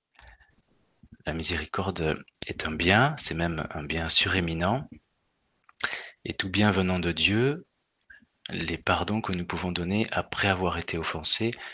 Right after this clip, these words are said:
sont des cadeaux de Dieu. Et donc, il y a déjà là une bonne nouvelle, hein, c'est que si nous sommes en difficulté pour pardonner, nous devons nous rappeler qu'il nous faut demander cette grâce au Seigneur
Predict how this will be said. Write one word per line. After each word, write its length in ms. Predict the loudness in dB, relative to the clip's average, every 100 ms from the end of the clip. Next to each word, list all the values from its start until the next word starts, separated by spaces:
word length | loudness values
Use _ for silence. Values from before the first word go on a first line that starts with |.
| -16 -20 _
sont 320 | -2 0 0 -2
des 280 | -4 -6
cadeaux 420 | -4 -2 -2 -4 -6 _
de 60 | -12
Dieu. 340 | -6 -6 -8 -14 _ _ _ _ _ _ _ _ _ -12 -10 -12 -12 -14 -16 -18 -12 -4
Et 100 | 4
donc, 300 | 6 4 4
il 40 |
y 40 |
a 40 | 6
déjà 280 | 6 6 8
là 160 | 6
une 160 | 6 4
bonne 240 | 4 6
nouvelle, 500 | 6 6 4 2 -4 -8
hein, 180 | -8 -4
c'est 140 | -6
que 420 | -2 0 0 0
si 440 | -2 2 4 2 2
nous 100 | 4
sommes 400 | 6 6 4 2
en 100 | 0
difficulté 840 | 0 0 0 -2 -4 2 2 2 -10 _ -14
pour 160 | -6
pardonner, 600 | -2 -2 0 0 -2 -4 _ _ _ _ -16 -16 _ _ _ _ _
nous 80 | -4
devons 260 | -2 2 0
nous 120 | 2
rappeler 760 | 2 2 0 2 2 0 -6 -20 _ _
qu'il 160 | -6
nous 120 | -4 -4
faut 320 | -2 -2 -2
demander 640 | -4 0 2 2 2 2 0
cette 220 | 0 -2
grâce 400 | 0 4 4 2
au 20 |
Seigneur 540 | 0 -2 -4 -6 -8